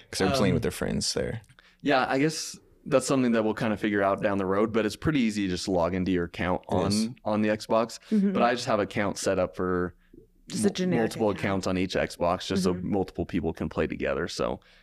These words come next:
Speaker 2: I, yeah, we'll kinda see. I mean, I, I imagine the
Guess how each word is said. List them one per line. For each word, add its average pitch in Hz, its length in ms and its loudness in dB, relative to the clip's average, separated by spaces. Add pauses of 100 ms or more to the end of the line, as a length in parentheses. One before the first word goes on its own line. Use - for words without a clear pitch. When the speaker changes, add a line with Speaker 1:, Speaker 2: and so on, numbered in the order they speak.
(100)
Speaker 2:
I, 113 180 -2 (140)
yeah, 110 160 2
we'll 107 140 2
kinda 120 220 0
see. 113 260 -2 (180)
I 120 100 -2
mean, 135 140 0
I, 143 300 4
I 135 80 0
imagine 139 500 2
the 104 360 4